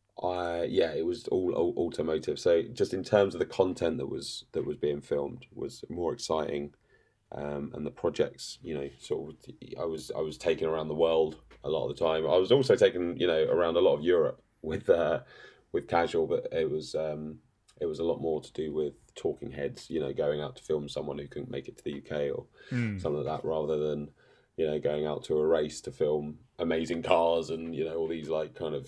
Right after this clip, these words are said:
Speaker 1: visually stimulating bit of eye candy, basically.
Speaker 2: Sure, yeah.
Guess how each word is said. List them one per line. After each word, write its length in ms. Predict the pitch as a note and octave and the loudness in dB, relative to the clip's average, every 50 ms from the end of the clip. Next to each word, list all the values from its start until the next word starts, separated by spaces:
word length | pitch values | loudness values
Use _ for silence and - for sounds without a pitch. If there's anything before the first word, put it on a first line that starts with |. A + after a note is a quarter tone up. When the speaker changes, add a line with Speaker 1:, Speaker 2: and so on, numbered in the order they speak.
| - - | -12 -16
Speaker 1:
visually 540 | - E2+ E2+ D#2 G#2 F#2 D#2+ E2+ E2 D#2+ D#2+ | -14 -12 -2 2 2 2 4 2 -2 -2 -4
stimulating 800 | D2+ - - E2+ D#2+ D#2+ D#2+ D#2+ D#2 D#2 C2+ D2+ D#2 D2+ D2+ E2 - _ | -4 0 0 0 2 2 0 2 2 0 0 -2 -4 -6 -6 -8 -6 _
bit 120 | - E2 D#2+ | 0 0 2
of 80 | D2+ | 2
eye 160 | E2+ D#2+ E2 | 2 2 2
candy, 380 | E2 - E2+ F2 E2+ E2 D#2+ E2 | 2 2 0 0 0 0 -2 -2
basically. 580 | D#2 D#2+ D#2 C#2+ - - - - D#2 D2+ - - - | -2 -2 -2 -2 -2 -6 -6 -6 -6 -6 -8 -10 -10
Speaker 2:
Sure, 340 | - - B2+ A#2 G#2+ G2+ F#2+ - - - - | -6 -4 -2 -2 -2 -2 -4 -8 -12 -16 -10
yeah. 360 | B2 A2+ A2+ A2 G#2+ G2+ G2 | -6 -4 -4 -2 -2 -4 -6